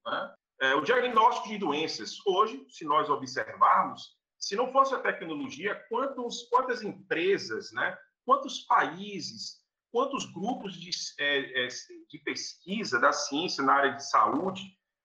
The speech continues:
é, através da tecnologia, estão descobrindo,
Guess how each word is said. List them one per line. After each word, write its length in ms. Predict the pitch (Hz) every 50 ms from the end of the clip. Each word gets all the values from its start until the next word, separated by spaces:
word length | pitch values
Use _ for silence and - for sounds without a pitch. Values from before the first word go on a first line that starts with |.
| _ _ _ -
é, 180 | 127 123 123 -
através 520 | 143 - 147 139 131 - 156 190 220 233 214
da 120 | 208 -
tecnologia, 1080 | - 202 196 - 196 190 190 185 185 175 139 120 - - 156 190 220 214 190 - -
estão 340 | - - - - 175 185 185
descobrindo, 960 | 185 - - - - 185 135 123 139 147 170 185 185 180 175 180 185 -